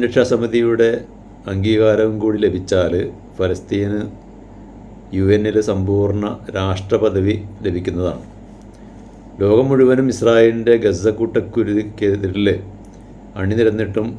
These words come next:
യുദ്ധം നിർത്തണമെന്ന യു എൻ പ്രമേയം പാസ്സായിട്ടും അതിനൊന്നും പുല്ലുവില പോലും കൽപ്പിക്കാത്ത ചട്ടമ്പി രാഷ്ട്രമായ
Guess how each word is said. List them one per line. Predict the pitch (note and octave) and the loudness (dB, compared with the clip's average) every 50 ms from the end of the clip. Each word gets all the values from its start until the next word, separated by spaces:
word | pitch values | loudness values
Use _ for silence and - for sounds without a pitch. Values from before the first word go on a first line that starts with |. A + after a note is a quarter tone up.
| - G2+ F#2+ | -8 -8 -8
യുദ്ധം | F2 F#2 G2 A#2+ A#2+ A#2+ | -6 0 0 0 2 2
നിർത്തണമെന്ന | A#2 G2+ G2 F#2+ A2 A2 A2 A2 G#2+ G#2+ G#2+ G#2+ | 0 -2 0 -2 -2 -2 0 -2 -2 -2 -2 0
യു | G2 F#2+ G2 G#2+ | 0 2 2 2
എൻ | G#2 G#2+ G#2+ | 0 0 -2
പ്രമേയം | G#2+ G#2 G2+ G#2 G2 G2 G2+ G#2 G#2 G2 G2 | -2 -2 0 -2 0 -2 -2 -2 -6 -6 -6
പാസ്സായിട്ടും | F#2 F2 E2+ F2 - - G#2 G2+ G2 F#2+ F2+ F#2+ - F2+ - - - - - - - - - - - - - - - - - - - - - - - - - - - - - - - - - | -6 -6 -6 -4 -2 0 2 2 2 0 0 0 -2 -2 -2 -6 -14 -20 -20 -20 -20 -20 -20 -20 -20 -20 -20 -20 -20 -20 -20 -20 -20 -20 -20 -20 -20 -20 -20 -20 -20 -20 -20 -20 -16 -8 -6
അതിനൊന്നും | G2 G#2 A#2 A#2 A#2 A#2 B2 B2+ C3 - - - - - - F#2+ - | -2 0 0 0 0 0 0 -2 -2 -2 -6 -12 -16 -18 -18 -8 -4
പുല്ലുവില | A2 G#2 F#2+ G#2 G#2+ B2 B2 B2 C3 A#2+ B2 A#2+ | -4 -2 -2 2 2 2 4 4 4 4 4 4
പോലും | A#2 A#2+ A#2+ A#2+ A#2+ B2 B2 B2+ B2 A#2 | 4 4 4 4 4 4 4 4 2 0
കൽപ്പിക്കാത്ത | A2+ G#2+ F#2+ G#2 A2+ A2 G2+ G#2+ G#2+ G#2+ G#2+ G#2+ G#2 - - A2+ A2 A2 - - - - - - - - - | 0 0 -2 -4 -6 -2 0 2 2 2 2 0 -2 -2 -2 -2 -2 -2 -6 -14 -20 -20 -20 -20 -20 -6 -4
ചട്ടമ്പി | G2 F2 F#2 - A2+ G#2+ G#2 A2+ A2 | -4 -4 -2 -4 -4 0 2 4 4
രാഷ്ട്രമായ | G#2+ G#2 G#2 G2+ G#2+ G2+ G#2 G#2 G2+ G2 | 4 2 0 -2 -4 -4 -2 -2 -2 -2